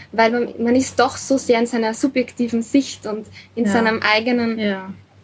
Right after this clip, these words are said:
Speaker 1: äh, Körper irgendwie gefangen und sieht vielleicht manchmal Situ-, äh, einfach auch Situationen nicht raus. Und über die Akasha-Chronik kann ich so schön einen anderen Blickwinkel geben, so, so wie eine externe Ansicht auf das Ganze,
Speaker 2: Mhm.
Speaker 1: anstatt der internen Ansicht.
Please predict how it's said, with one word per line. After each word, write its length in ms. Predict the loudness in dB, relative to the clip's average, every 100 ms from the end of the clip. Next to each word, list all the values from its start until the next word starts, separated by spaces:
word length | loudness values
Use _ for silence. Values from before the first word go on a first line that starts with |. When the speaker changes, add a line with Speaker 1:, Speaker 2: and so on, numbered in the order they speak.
| _ _ -20 -8
Speaker 1:
äh, 220 | 0 0
Körper 380 | 0 0 0 2
irgendwie 220 | 2 0
gefangen 560 | -2 -6 -2 0 2 0
und 160 | -2 -2
sieht 240 | 0 2
vielleicht 380 | 2 2 2 0
manchmal 340 | -2 0 -4
Situ-, 280 | -4 -4 0
äh, 220 | 2 2
einfach 200 | 0 -2
auch 80 | -2
Situationen 640 | -2 0 0 0 0 2 0
nicht 260 | -2 -2
raus. 340 | 0 2 0 0
Und 200 | -2 -2 -6 -6 -6 -16 _ -6 0
über 200 | 2 4
die 120 | 2
Akasha-Chronik 800 | 0 -2 -2 -2 -2 0 2 2
kann 180 | 0 0
ich 160 | 0
so 140 | 0 0
schön 360 | 2 2 0 -6 -6
einen 200 | -4 -2
anderen 360 | 2 2 2 0
Blickwinkel 540 | 0 -2 -2 -4 -6 -4
geben, 260 | 0 0 0
so, 220 | -2 -4 -8 -20 -8
so 200 | 0 2
wie 180 | 4 2
eine 340 | 2 -2 -2 0
externe 600 | 0 0 0 2 2 2
Ansicht 420 | 2 0 -2 -2
auf 160 | -2
das 180 | -4 -8
Ganze, 480 | -4 -4 -2 -2 2
Speaker 2:
Mhm. 500 | 4 4 4 2 2
Speaker 1:
anstatt 340 | 0 2 0 2
der 120 | 2
internen 580 | 4 2 0 -4 -4 -6
Ansicht. 540 | -6 -6 -8 -10 -10